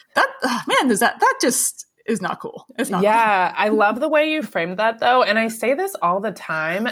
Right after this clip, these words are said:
Speaker 2: not everyone has to like everything. Like, as
Speaker 1: Mm-hmm.
Speaker 2: adults, do we like every single fruit, vegetable, food in general? No, we all have our own tastes and preferences.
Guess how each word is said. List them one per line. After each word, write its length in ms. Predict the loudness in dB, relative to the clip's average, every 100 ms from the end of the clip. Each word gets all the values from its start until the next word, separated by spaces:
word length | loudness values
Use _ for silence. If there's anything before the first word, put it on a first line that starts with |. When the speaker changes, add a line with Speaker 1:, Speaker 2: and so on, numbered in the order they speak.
| -6
Speaker 2:
not 480 | -2 2 2 2 -2
everyone 600 | -4 -2 -4 -4 -4 -4
has 320 | -6 -6 -6 -4
to 120 | -4
like 260 | -2 -4 -4
everything. 880 | -4 -4 -8 -8 0 2 2 -2 0
Like, 260 | -2 0
as 220 | -2 0 0
Speaker 1:
Mm-hmm. 220 | 0 2
Speaker 2:
adults, 380 | 2 2 0 -8
do 180 | -6 -6
we 240 | -4 -2 0
like 260 | 0 0 -2
every 240 | -2 -2
single 520 | -2 -2 0 2 0 -4 _
fruit, 500 | -8 0 0 0 -2 -6
vegetable, 920 | 0 0 0 -4 0 2 2 2 -2
food 520 | -4 -2 0 0 0
in 260 | -2 -4 -4
general? 640 | -2 0 2 4 4 2
No, 340 | 0 -2 0 0
we 320 | -2 -4 -2
all 240 | 0 2 0
have 220 | -2 0
our 160 | 0 0
own 260 | -4 -4
tastes 380 | -6 -6 -6 -6 -10
and 140 | -6
preferences. 580 | -4 -2 -4 0 -2